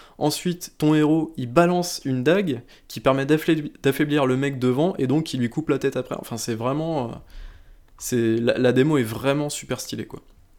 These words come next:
Et je pense que je vais passer au, <laughs> au jeu suivant, parce que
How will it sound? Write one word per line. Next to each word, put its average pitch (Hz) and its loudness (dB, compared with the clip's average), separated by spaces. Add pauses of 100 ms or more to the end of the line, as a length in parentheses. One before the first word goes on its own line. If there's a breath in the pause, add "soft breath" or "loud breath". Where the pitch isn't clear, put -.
(680)
Et 113 -4
je - -12
pense 127 -6
que 127 -8
je 110 -8
vais 117 -4
passer 117 -6
au, 117 -6 (140)
<laughs> - -8
au - 0
jeu 139 2
suivant, 135 -4
parce - -12
que - -12